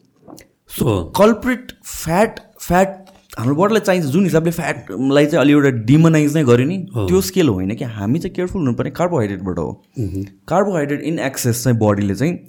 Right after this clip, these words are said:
Speaker 1: युटिलाइज गर्न सक्दैन।
Speaker 2: एकदमै।
Speaker 1: र हाम्रो फुड ह्याबिट हेर्ने हो भने चाहिँ majority of portion, seventy percent of the portion भने कार्बोहाइड्रेट नै छ के, एउटा
Speaker 2: अँ।
Speaker 1: आम नेपालीले खाने हो भने।
Speaker 2: अँ।
Speaker 1: प्रोटिन दस पर्सेन्ट होला,
Speaker 2: मह्म।
Speaker 1: फ्याट होला दस पन्ध्र पर्सेन्ट,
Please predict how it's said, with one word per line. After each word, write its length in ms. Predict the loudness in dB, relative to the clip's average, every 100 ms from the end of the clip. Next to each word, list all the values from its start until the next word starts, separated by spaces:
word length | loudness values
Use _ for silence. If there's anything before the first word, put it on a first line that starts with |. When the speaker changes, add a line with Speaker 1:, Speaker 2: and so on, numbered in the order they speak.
| -6
Speaker 1:
युटिलाइज 380 | -4 -2 -2
गर्न 220 | -2 -4 -2
सक्दैन। 440 | -4 -4 -4 -6
Speaker 2:
एकदमै। 560 | -6 -8 -6 -8 -10 -4
Speaker 1:
र 60 | -4
हाम्रो 600 | -4 -6 0 2 2 0
फुड 500 | -4 -8 -4 -2 -2
ह्याबिट 360 | -2 0 0 -2
हेर्ने 360 | -4 2 4
हो 120 | 4
भने 160 | 4 2
चाहिँ 640 | -2 -8 -20 _ 0 2 2
majority 420 | 2 2 2 2
of 120 | -2 -4 -18 -20 -20 _ -16 -4
portion, 320 | -2 0 -2 -8 -12 -20 _ -6 2
seventy 240 | 4 4
percent 240 | 2 -2
of 80 | -4
the 100 | -6
portion 260 | -4 -4 -2
भने 180 | -2 -2
कार्बोहाइड्रेट 540 | 2 4 4 4 0
नै 100 | 0
छ 80 | 0
के, 160 | -2
एउटा 380 | -6 -10 -2 0
Speaker 2:
अँ। 320 | 0 -4 -10 0
Speaker 1:
आम 140 | 2
नेपालीले 460 | 4 2 2 0 0
खाने 240 | -2 -4
हो 80 | -4
भने। 160 | -4 -2
Speaker 2:
अँ। 160 | -2 -4 -12 -20 _ _
Speaker 1:
प्रोटिन 380 | -2 0 2 2
दस 220 | 2 0 0
पर्सेन्ट 320 | -2 0 2
होला, 240 | 2 2
Speaker 2:
मह्म। 280 | 2 -2 -6
Speaker 1:
फ्याट 300 | -4 -2 0
होला 180 | 2 2
दस 220 | 2 0 0
पन्ध्र 180 | -2
पर्सेन्ट, 320 | -2 -4 -6